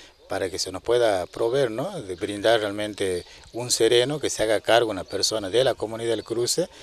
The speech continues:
para que pueda cuidar la escuelita, ¿no? Todas las noches para poder evitar así estos robos, ¿no?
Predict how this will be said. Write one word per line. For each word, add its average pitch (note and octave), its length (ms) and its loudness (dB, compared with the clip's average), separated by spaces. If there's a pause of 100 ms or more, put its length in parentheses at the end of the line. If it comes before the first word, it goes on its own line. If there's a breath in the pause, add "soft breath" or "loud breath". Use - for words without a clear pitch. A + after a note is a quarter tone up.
(220 loud breath)
para G2+ 160 -4
que F#2 80 -6
pueda G#2+ 380 2
cuidar C3 320 -2
la C3 60 -4
escuelita, D#3 420 0
¿no? C#3 100 -6
Todas A2+ 240 0
las G2+ 100 -2
noches G#2 320 -6
para - 220 -8
poder G#2 280 0
evitar G#2 380 2
así G2 220 -2
estos F2+ 240 -6
robos, F#2 300 -4
¿no? B2 120 -14